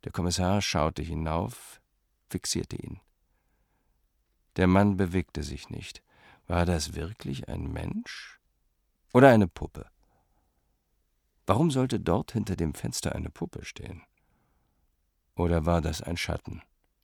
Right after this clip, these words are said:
dessen Kontur ihn täuschte? Oder doch ein Graffito? Der Kommissar grinste.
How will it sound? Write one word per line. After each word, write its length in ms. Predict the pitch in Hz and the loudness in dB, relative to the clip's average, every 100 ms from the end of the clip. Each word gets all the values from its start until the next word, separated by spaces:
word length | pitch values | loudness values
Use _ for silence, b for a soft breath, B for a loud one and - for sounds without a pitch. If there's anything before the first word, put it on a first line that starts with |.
| _ _ _ _ | _ _ _ _
dessen 260 | 80 - 82 | -4 -4 -6
Kontur 640 | 82 76 95 82 73 - | -6 -4 -2 -2 -4 -10
ihn 180 | 85 85 | -14 -6
täuschte? 580 | 82 57 - - - - _ _ _ _ _ _ _ _ _ _ _ _ _ _ | -6 -6 -8 -14 -18 -20 _ _ _ _ _ _ _ _ _ _ _ _ _ _
Oder 220 | 95 78 | -6 -6
doch 300 | 71 87 120 | -4 -4 -4
ein 160 | - 82 | -8 -8
Graffito? 560 | - - - - 139 180 _ _ _ _ _ _ _ _ _ _ _ _ _ _ _ _ _ - | -8 -12 -12 -10 -10 -12 _ _ _ _ _ _ _ _ _ _ _ _ _ _ _ _ _ -8
Der 80 | 71 | -6
Kommissar 520 | 76 65 - 71 - | -4 -6 -4 -6 -8
grinste. 580 | - - - - - | -10 -12 -12 -12 -14